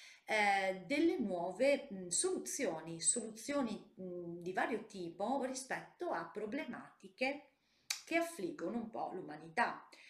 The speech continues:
quindi a partire appunto da grandi tematiche che coinvolgono un po' tutti, ma anche nelle proprie singole vite. Perché?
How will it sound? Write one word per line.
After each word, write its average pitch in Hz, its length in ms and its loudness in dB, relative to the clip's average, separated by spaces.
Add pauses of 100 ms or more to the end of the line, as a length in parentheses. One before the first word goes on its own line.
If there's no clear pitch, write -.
(260)
quindi 185 340 -2
a - 240 -4
partire 180 640 -2
appunto 165 460 -8
da 151 140 -6
grandi 170 640 -2
tematiche 175 1000 -4 (100)
che 180 160 -6
coinvolgono 165 600 -6
un 165 120 -10
po' 240 160 -4
tutti, 302 500 -6 (360)
ma 359 260 4
anche 170 240 -2
nelle 262 240 0
proprie 160 340 -6
singole 156 560 -8
vite. - 580 -16
Perché? 247 540 -2